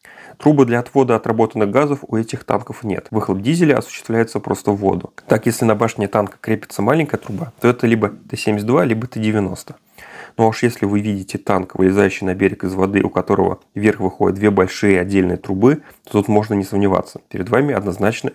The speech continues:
реактивный Т восемьдесят. А что если танк воюет вдали от водных преград и трубы на его башне отсутствуют из-за ненадобности? Или сразу после выхода из воды экипаж танка сбросил трубы и вступил в бой? Вторая подсказка — это внешний вид танковой башни.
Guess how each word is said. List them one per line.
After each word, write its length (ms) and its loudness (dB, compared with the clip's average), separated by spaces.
реактивный 520 -4
Т 160 0
восемьдесят. 640 -6
А 40 -20
что 160 0
если 200 2
танк 260 0
воюет 280 2
вдали 360 2
от 180 -8
водных 300 -2
преград 400 0
и 80 -14
трубы 340 0
на 80 0
его 200 2
башне 380 0
отсутствуют 680 -4
из-за 180 0
ненадобности? 920 0
Или 140 0
сразу 320 0
после 280 -4
выхода 300 -2
из 100 -2
воды 320 4
экипаж 320 -4
танка 300 -2
сбросил 340 -2
трубы 320 2
и 80 -4
вступил 360 -2
в 60 0
бой? 280 -2
Вторая 320 0
подсказка — 540 -2
это 240 -2
внешний 340 0
вид 280 0
танковой 400 2
башни. 400 0